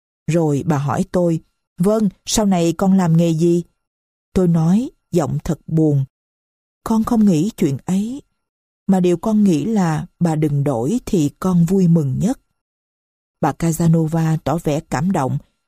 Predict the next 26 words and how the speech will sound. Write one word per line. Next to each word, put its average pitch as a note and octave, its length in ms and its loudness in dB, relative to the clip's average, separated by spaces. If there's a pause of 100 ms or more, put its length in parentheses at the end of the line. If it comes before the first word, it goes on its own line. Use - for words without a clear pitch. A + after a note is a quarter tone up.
(100)
"Rồi F3+ 260 0
ba G3 160 -2
hôm G3 260 0
sau F#3+ 360 -2 (280)
đi G#3 180 2
dự D#3+ 160 0
họp D#3+ 360 -2
ở D3+ 220 0 (100)
ty F3 140 2
giáo E3+ 200 -2
dục F3+ 260 -2
Đà D3 180 -2
Nẵng C#3+ 280 0
về. E3 300 0 (440)
Bà F3+ 320 0
không G3 220 0
được D#3+ 240 0
vui F3 180 0
lắm." F3+ 340 -2 (340)
Bà D#3 100 0
nói D3 360 0
với G#3 140 0
tụi C#3+ 220 -2
tôi: D#3+ 340 0 (640)
"Rủi D3+ 420 0
quá, G#3+ 420 -2